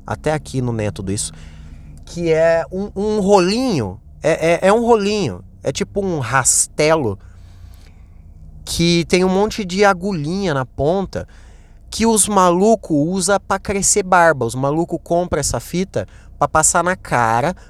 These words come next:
pra abrir os poros e crescer barba. Os maluco usa também no cabelo e, a, e, e, e, e algumas pessoas, mina, homem, a, a, às vezes as mina usa mais pra circulação. É bom pra pele essa fita aí.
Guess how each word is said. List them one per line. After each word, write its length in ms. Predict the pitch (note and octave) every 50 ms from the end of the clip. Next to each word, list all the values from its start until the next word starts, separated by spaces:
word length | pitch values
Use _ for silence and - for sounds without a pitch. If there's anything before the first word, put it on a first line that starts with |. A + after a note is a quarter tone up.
| - - - -
pra 240 | - F3+ F#3+ G3+ A3
abrir 320 | F#3+ C#3+ C3 E3 F3+ G3+
os 180 | G3+ G3+ - -
poros 600 | - - F#3 D#3 D3+ D#3+ F3 F#3+ G#3 - - - - - - - -
e 80 | G#3+ F#3+
crescer 380 | - B3 A3+ A#3 - - A#3
barba. 480 | G#3+ G3 E3+ D3 A#2 G#2+ F#2 E2+ E2 - - - - - - - - - - -
Os 140 | G3 G3+ F#3
maluco 500 | G#3+ G#3 G3+ G3 G3+ G#3+ G#3+ - - G3
usa 280 | F3 E3+ E3 D#3+ E3+
também 360 | - - E3 D3+ C#3 C#3+ C#3 C#3
no 140 | C#3+ D3+
cabelo 560 | - - G#3 G3 F#3 F#3 G3 G#3+ B3+ D#4 E4 - - - - - - -
e, 100 | - C4+
a, 220 | D4+ D#4 D4 - -
e, 40 | B3
e, 560 | B3+ B3+ B3+ A#3+ A#3 A#3+ A#3+ A#3 A3 A#3+ A#3+
e, 280 | A#3+ A#3 - G#3+ A3
e 40 | A#3
algumas 340 | A3+ A3 G#3 A3+ A3+ A3+ A3
pessoas, 880 | - A#3 G#3 - - - E3+ D#3+ E3 F#3+ A3 A3 G3 D#3+ C#3 B2+ A#2+ A2
mina, 560 | A#2 A#2 A2+ B2 C3+ D#3+ F3+ F3 D3 C3 A2
homem, 640 | G#2+ A2+ C3 D#3+ F3+ F3 D#3+ C#3 C3+ - C3 C#3+ D#3+ -
a, 260 | B2 C3+ C3+ - C3
a, 220 | D3 D3 C#3+ C#3+ C#3+
às 100 | C#3 C3
vezes 260 | D#3 E3+ E3+ E3 D#3
as 200 | E3+ E3 D#3 C3+
mina 300 | D3 D3+ D#3 E3 D#3+ D#3
usa 280 | D3+ D3+ D3+ D#3 D#3+ E3+
mais 340 | D3+ C#3+ C#3+ D3+ E3 - - - - - - - - - - - -
pra 180 | - E3+ F3 F3+
circulação. 1300 | - - - G#3+ G3 - - - A3+ A3+ A#3 B3 B3 A#3+ - - - - D#3+ E3 G3 A3 A3+ F#3 A#2+ - - - - -
É 80 | - C3+
bom 200 | D3 D#3+ F3+ F#3+
pra 160 | - G#3 G3+
pele 420 | - - G3 F#3+ G3+ A3 G#3 E3
essa 220 | B2+ A2 - - B2
fita 340 | - - C3 A2 - - G2+
aí. 180 | G2 F2+ D#2+